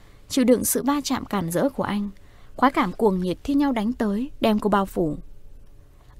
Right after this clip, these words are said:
Anh mãnh liệt rút ra đâm vào, Cầu Ái Tĩnh lên tiếng rên rỉ, hưởng thụ cảm giác mất hồn.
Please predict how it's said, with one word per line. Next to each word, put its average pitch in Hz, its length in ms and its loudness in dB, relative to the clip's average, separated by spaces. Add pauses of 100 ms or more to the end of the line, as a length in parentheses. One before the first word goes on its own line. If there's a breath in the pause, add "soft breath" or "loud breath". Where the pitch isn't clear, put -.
(140)
Anh 185 200 0
mãnh 180 140 0
liệt 233 260 4
rút 220 180 0
ra 214 140 0
đâm 190 180 2
vào, 170 340 -4 (360 soft breath)
Cầu 226 120 4
Ái 240 100 6
Tĩnh 269 240 4
lên 311 160 4
tiếng 247 180 6
rên 294 220 4
rỉ, 175 360 0
hưởng 185 200 2
thụ 185 140 0
cảm 165 260 -2
giác 247 200 0
mất 320 160 2
hồn. 185 300 0